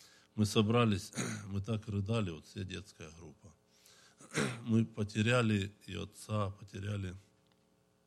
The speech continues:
и воспитателя, пос-, потеряли <clears throat> доброго человека, потеряли того, кто нас любил. Нам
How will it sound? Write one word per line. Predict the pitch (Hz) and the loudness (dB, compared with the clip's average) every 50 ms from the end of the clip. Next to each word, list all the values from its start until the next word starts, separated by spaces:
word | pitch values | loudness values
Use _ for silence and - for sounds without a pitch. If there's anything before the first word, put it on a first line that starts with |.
| _ _ _ _ _ _ _ _ _ - - - - - | _ _ _ _ _ _ _ _ _ -20 -20 -12 -4 0
и | |
воспитателя, | 120 107 104 - - 107 92 - 110 107 101 101 - - 98 92 90 87 - | 0 0 0 0 -6 -8 -4 -2 0 0 0 -2 -4 -10 -10 -10 -10 -12 -12
пос-, | 107 107 98 - - | -14 -14 -14 -14 -12
потеряли | - 113 107 123 117 120 120 120 113 110 104 101 - - - - - | -10 -8 -4 -2 0 2 2 2 2 2 0 -2 -6 -16 -20 -14 -6
<clears throat> | - 139 147 160 160 135 120 | 0 6 8 8 10 8 6
доброго | 113 104 104 120 123 110 113 113 104 98 95 | 4 4 4 4 4 6 6 6 6 6 4
человека, | 98 - - 101 95 92 92 101 101 98 95 - 92 92 95 - - - - - - _ _ | 2 -2 -4 -4 -4 -4 -2 -2 -2 -2 -4 -6 -12 -14 -16 -18 -20 -20 -20 -20 -20 _ _
потеряли | - 110 101 123 123 135 139 131 123 113 | 4 4 6 6 4 4 4 2 0 0
того, | 104 117 110 113 113 107 | 2 2 2 2 2 0
кто | 107 - - 90 | -2 -6 -8 -8
нас | 90 92 92 95 - | -8 -8 -10 -12 -14
любил. | - - 82 76 78 80 76 73 73 - _ _ _ _ _ _ _ _ _ _ _ _ _ - | -14 -14 -14 -14 -14 -14 -16 -16 -16 -20 _ _ _ _ _ _ _ _ _ _ _ _ _ 2
Нам | 113 123 135 135 139 | 6 6 6 6 6